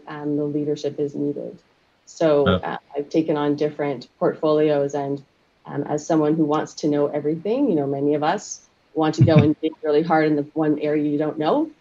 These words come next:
Speaker 1: um, but actually, you know, instead think about, um, where the leadership is needed.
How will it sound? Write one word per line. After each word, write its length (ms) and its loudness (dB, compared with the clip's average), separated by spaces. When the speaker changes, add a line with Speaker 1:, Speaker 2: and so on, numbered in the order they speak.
Speaker 1:
um, 240 -2
but 200 0
actually, 600 0
you 60 -6
know, 180 -6
instead 460 -4
think 180 -8
about, 340 -8
um, 240 -14
where 140 -4
the 80 -10
leadership 420 -8
is 100 -16
needed. 300 -14